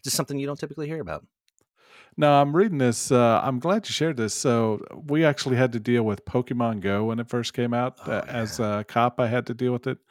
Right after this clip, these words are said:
Speaker 1: Well,
Speaker 2: Uh,
Speaker 1: first,
Speaker 2: we
Speaker 1: explain
Speaker 2: had
Speaker 1: what, what is Pokemon Go?
Speaker 2: Uh, so I've played it once or twice. Pokemon Go is a mobile app on your phone that you actually have to walk. But I think before they did some updates, you could slowly drive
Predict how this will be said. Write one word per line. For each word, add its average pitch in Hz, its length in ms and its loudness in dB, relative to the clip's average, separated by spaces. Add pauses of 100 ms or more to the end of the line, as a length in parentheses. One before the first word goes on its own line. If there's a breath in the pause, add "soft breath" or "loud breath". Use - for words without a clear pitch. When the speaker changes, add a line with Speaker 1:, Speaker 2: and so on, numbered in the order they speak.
(540 loud breath)
Speaker 1:
Well, 101 280 2 (100)
Speaker 2:
Uh, - 20 -2
Speaker 1:
first, 123 280 2
Speaker 2:
we 113 40 0
Speaker 1:
explain 113 280 2
Speaker 2:
had 117 120 -2
Speaker 1:
what, 120 200 2
what 107 200 2
is 95 80 -2
Pokemon 82 460 -6
Go? - 200 -18 (800 loud breath)
Speaker 2:
Uh, 120 400 4 (300)
so 107 220 2
I've 135 400 4
played 131 280 2
it 123 80 2
once 123 300 -2
or 117 40 -12
twice. 110 280 0
Pokemon 147 520 -2
Go 127 400 2
is 120 220 -2
a 107 140 0
mobile 120 400 2
app 117 200 0
on 110 100 0
your 107 100 -2
phone 117 320 0
that 107 220 -4
you 117 100 2
actually 113 360 -4
have 107 140 -4
to 101 100 -4
walk. 104 460 2 (1160)
But 113 100 -2
I 117 120 4
think 127 220 -4
before 123 280 -2
they 110 140 0
did 107 200 -4
some 95 120 -8
updates, 107 440 -4
you 113 60 -4
could - 180 -10
slowly 101 640 -2
drive 90 640 -4